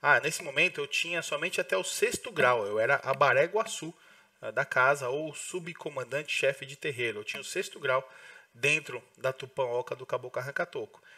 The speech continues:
Então veja, mesmo coroado, com curso, com, com o que você imaginar, eu tinha só o quinto grau, fui, passei pra ter o sexto grau, e nesse momento que, que, no, que tá certo, tá? Nesse momento eu pedi licença da casa,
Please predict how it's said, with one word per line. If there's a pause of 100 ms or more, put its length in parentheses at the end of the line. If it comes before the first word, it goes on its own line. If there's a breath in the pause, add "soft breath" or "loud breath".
Então
veja,
mesmo
coroado,
com (140)
curso,
com,
com
o
que
você
imaginar, (280 loud breath)
eu
tinha
só
o
quinto
grau,
fui, (160)
passei
pra
ter (360 loud breath)
o
sexto
grau, (540 loud breath)
e
nesse
momento (1040)
que,
que,
no,
que
tá
certo,
tá?
Nesse
momento (360 loud breath)
eu
pedi
licença
da
casa,